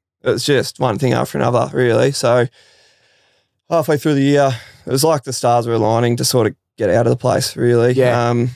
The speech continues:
Speaker 2: Can't catch a break.
Speaker 1: and from, yeah, from that,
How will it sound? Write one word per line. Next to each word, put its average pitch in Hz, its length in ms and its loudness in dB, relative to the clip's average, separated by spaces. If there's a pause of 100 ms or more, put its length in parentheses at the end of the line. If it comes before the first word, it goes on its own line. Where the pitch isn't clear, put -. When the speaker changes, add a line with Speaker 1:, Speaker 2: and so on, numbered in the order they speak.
(240)
Speaker 2:
Can't 143 180 0
catch 123 160 -2
a 104 60 -6
break. 104 280 -2
Speaker 1:
and 127 180 -2
from, 139 300 0
yeah, 127 160 2
from 139 260 -2
that, 123 300 0